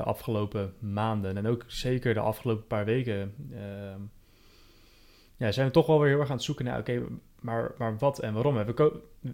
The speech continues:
we hebben dat best wel scherp. Hè? We doen het voor high performance. Hè? We willen succes behalen. Ook als het gaat in onze, eh, dagelijks leven, even los van bedrijven, hè? Competities,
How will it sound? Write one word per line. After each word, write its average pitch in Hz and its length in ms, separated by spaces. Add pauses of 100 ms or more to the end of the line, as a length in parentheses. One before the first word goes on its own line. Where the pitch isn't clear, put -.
(100)
we 120 220
hebben 165 200
dat 151 100
best 160 180
wel 131 300
scherp. 175 460 (120)
Hè? 131 140
We 131 120
doen 127 120
het 127 80
voor 120 100
high 117 140
performance. 110 560
Hè? 107 60
We 107 60
willen 104 160
succes - 400
behalen. 101 480 (120)
Ook 107 160
als 98 120
het - 100
gaat 101 160
in 104 120
onze, 98 360 (420)
eh, - 120 (100)
dagelijks 110 360
leven, 104 240
even 110 120
los 147 160
van 135 100
bedrijven, 110 420
hè? 104 80
Competities, 110 720